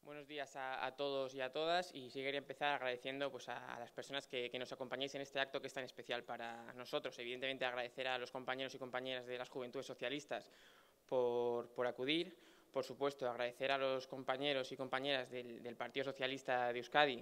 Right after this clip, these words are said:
por habernos querido acompañ-, acompañar en un día que, que, bueno, que a nosotros nos hace especial ilusión. Quería agradecer también a la Fundación Ramón Rubial y a la Fundación Pablo Iglesias por, por la ayuda y la colaboración imprescindible que, que nos han brindado para poder, eh,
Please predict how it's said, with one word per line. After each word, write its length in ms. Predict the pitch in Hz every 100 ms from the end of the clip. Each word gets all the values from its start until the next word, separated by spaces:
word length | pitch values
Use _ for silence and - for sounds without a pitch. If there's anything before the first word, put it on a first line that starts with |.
| -
por 160 | 120 113
habernos 320 | 120 131 127
querido 320 | 131 131 127
acompañ-, 420 | 123 123 117 127 -
acompañar 580 | 131 123 120 127 139 131 -
en 140 | 127
un 80 | 127
día 180 | 131 127
que, 300 | 120 120 123
que, 80 | 123
bueno, 240 | 127 127
que 80 | 120
a 40 |
nosotros 280 | 120 - 131
nos 140 | 127 127
hace 340 | 127 123 123 - - - -
especial 400 | 139 139 127 131
ilusión. 480 | 123 120 165 165 - - - - - - - - - -
Quería 180 | 143 143
agradecer 380 | 165 185 190 185
también 420 | 170 175 190 160 135
a 80 |
la 80 | 123
Fundación 580 | 135 127 127 147 147 147
Ramón 240 | 143 147
Rubial 380 | 139 143 160 143
y 20 |
a 60 | 123
la 80 | 123
Fundación 440 | 127 123 143 143
Pablo 200 | 143 139
Iglesias 480 | 135 151 - 123 -
por, 480 | - 123 123 120 - - -
por 160 | 127
la 80 | 117
ayuda 380 | 123 147 147 143
y 40 |
la 120 | 135
colaboración 840 | 131 131 127 127 127 147 147 147 143
imprescindible 840 | 151 127 131 139 139 160 135 113 131
que, 320 | - 127 120 117
que 80 | 127
nos 160 | 123
han 100 | 139
brindado 400 | 139 139 147 135
para 220 | 120 117 117
poder, 440 | 123 131 131 -
eh, 340 | 131 123 127